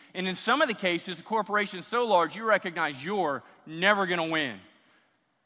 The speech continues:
Your lawyer may assure you a victory, but chances are you're probably never gonna win. It's gonna be tied up in litigation. That lawyer's the only one that's making money off anybody. And so you just, you just let it go. And in that case, you say, "Look, I didn't threaten.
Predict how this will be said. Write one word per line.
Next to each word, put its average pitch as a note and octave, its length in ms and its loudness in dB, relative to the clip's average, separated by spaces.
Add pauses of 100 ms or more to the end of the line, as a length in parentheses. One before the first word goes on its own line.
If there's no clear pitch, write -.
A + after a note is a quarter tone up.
Your C3+ 120 -10
lawyer E3+ 300 2
may E3+ 180 -2
assure A3+ 280 -4
you G#3 160 0
a D#3+ 40 2
victory, D#3+ 400 -2
but D#3 300 -4
chances G#3 380 -4
are D3+ 160 4
you're E3 140 -2
probably E3+ 340 0
never D#3 260 -2
gonna D3+ 200 -4
win. C#3 340 -4 (480)
It's - 80 -20
gonna D3+ 140 -8
be C#3+ 80 -6
tied F3+ 300 2
up F3+ 100 0
in F3 80 -4
litigation. E3 640 -2
That D#3+ 160 -2
lawyer's E3 320 0
the C#3+ 80 -2
only D#3+ 240 -2
one D#3+ 180 -2
that's D3 140 -8
making D#3+ 240 -6
money D3 220 -2
off C3+ 180 -2
anybody. D3 500 0 (300)
And D#3 140 -8
so F3+ 100 -6
you F3 200 -2
just, G3+ 280 -4
you F3+ 100 -6
just G3 200 -6
let F3+ 160 2
it D#3 120 -8
go. C#3+ 280 0 (200)
And F3 120 -2
in F#3+ 160 -2
that A3+ 220 4
case, F3+ 260 -4
you G3 60 -10
say, G#3+ 140 -4
"Look, D4 240 -2
I G#3+ 80 2
didn't A3 220 -6
threaten. B3 480 -2